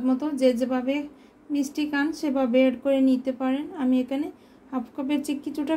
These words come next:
কম চিনি অ্যাড করছি। তারপরে এখানে অ্যাড করে দিচ্ছি এক টেবিল চামচ সয়াবিন তেল, সেই সাথে অ্যাড করে দিচ্ছি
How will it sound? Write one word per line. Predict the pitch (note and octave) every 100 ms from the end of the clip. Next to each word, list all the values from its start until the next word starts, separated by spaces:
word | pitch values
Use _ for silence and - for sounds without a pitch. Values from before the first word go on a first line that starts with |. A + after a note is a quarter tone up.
| D#4
কম | D4 D#4+ F#4+
চিনি | - C4 B3+
অ্যাড | B3+ A3+
করছি। | C4 A#3+ - D4+ - - _ _ - - - - - - - - - - - - - - - - - - - - - - - - C4+
তারপরে | C4 C4+ C#4+ D4
এখানে | D4+ D4+
অ্যাড | C#4+ C#4+
করে | D4 D4+ D4
দিচ্ছি | D4 D4 F4 A4 - - _ _ - _ - - - - - C4
এক | C4 D#4
টেবিল | D4 D4 D4+
চামচ | D#4 F4+ A4+ - - - - - - - _ _ - - -
সয়াবিন | C#4 B3+ C#4 D4 D4
তেল, | C#4+ D#4 F4 - - - - - - - - - - - - - - - - - -
সেই | C#4+ C#4
সাথে | D4 D#4
অ্যাড | D4 C#4+ -
করে | D4+ D4
দিচ্ছি | C#4+ -